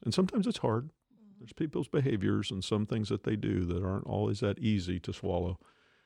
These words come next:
Speaker 1: But what created that? What was it in their life that may have caused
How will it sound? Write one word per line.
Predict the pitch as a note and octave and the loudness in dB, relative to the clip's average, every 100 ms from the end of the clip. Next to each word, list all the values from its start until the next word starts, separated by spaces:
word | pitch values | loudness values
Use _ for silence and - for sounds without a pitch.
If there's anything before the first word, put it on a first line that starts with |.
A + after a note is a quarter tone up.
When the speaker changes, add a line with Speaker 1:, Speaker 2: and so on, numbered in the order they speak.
| _ _ _ | _ _ _
Speaker 1:
But | F#2+ A2+ A#2 - | 0 0 0 -4
what | - C3+ G3+ - | -4 -2 -2 -8
created | - - A#2 G2 G2 F2 F2 | -14 -6 0 2 2 -2 -4
that? | E2 - - - _ _ _ _ _ - | -4 -4 -14 -20 _ _ _ _ _ -6
What | D3+ | -2
was | C#3 B2 A#2 | 2 2 2
it | G2+ | 0
in | F#2+ | 0
their | F#2 F2+ | -2 -2
life | - - A2 - _ _ - A#2+ | -4 -4 -6 -12 _ _ -20 -10
that | G2 - | -8 -4
may | G2 | -2
have | G2 F#2+ | -2 -4
caused | - G2 G2 F#2+ F#2+ | -2 0 2 0 -4